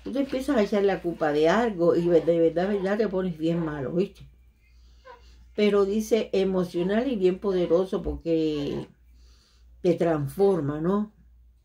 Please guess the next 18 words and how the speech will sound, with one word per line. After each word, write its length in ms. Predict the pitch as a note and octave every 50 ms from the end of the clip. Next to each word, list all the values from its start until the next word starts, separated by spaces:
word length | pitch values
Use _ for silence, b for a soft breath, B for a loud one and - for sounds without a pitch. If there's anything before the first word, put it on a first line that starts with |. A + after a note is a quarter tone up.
| _ _ _ _ - - _ _ - E3+
Y 100 | E3 D#3+
entonces 340 | - - E3+ F3 G#3 G3+
te 100 | G3+ G3+
pone 460 | - - D#3 E3 E3 F#3+ G3 G3 F3+ -
en, 360 | - E3 D#3+ D#3+ - - D#3
en 120 | D#3 D3 C#3+
situaciones 680 | D#3+ D#3+ - F3 D#3+ C#3+ - E3 E3+ F3 F#3+ F#3 D#3+
bien 320 | D#3+ E3+ F3 F#3 F#3 F#3
difíciles. 680 | E3+ E3+ D#3 - - F3+ G#3 G3+ - - C#3 C3+ C#3+ - B B B B B B B B B
Dice 320 | D#3 D#3+ D3 - F3+ E3+ -
que 360 | E3+ E3+ E3+ E3+ E3 D#3 D3 C#3 -
si 200 | D#3+ D#3 E3 D#3+
algo, 880 | D#3 D#3+ E3 F3 F3 E3+ E3+ E3+ D#3+ D3+ C#3+ C#3 C#3 C#3+ C#3 - - _ _ _ - - - -
si 200 | - - E3 E3
algo 340 | E3+ F3+ F3+ F3+ F#3 F3+
has 140 | F3 F3+ F3
luchado 680 | F3+ F3 F3 F3 - F#3+ F#3 F#3 F3+ F3 F3 E3 D#3+ D#3 -
o, 420 | D#3 D3+ D3 C#3+ C#3 C3+ B2+ A#2